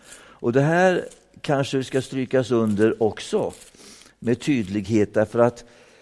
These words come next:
det har ju blivit så i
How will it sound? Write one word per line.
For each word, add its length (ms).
det 100
har 160
ju 100
blivit 580
så 380
i 360